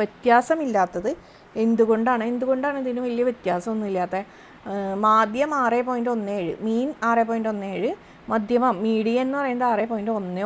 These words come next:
ഒമ്പത്, അല്ലേ? അപ്പോൾ ഒരു പോയിന്റ് സീറോ ടുവിൻ്റെ ഒരു ഡിഫറൻസേ ഇവിടെ വരണുള്ളൂ.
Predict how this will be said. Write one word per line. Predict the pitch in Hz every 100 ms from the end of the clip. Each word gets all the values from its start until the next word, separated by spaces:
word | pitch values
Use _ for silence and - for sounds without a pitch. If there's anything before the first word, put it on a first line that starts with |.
| 220
ഒമ്പത്, | 202 160 156 - - - - -
അല്ലേ? | 233 202 - -
അപ്പോൾ | 214
ഒരു | 233 233
പോയിന്റ് | 226 220 233 254
സീറോ | 254 247 262 269
ടുവിൻ്റെ | 262 226 220 214 247
ഒരു | 247 262
ഡിഫറൻസേ | 262 220 214 220 196
ഇവിടെ | 220 226
വരണുള്ളൂ. | 220 190 175 190 165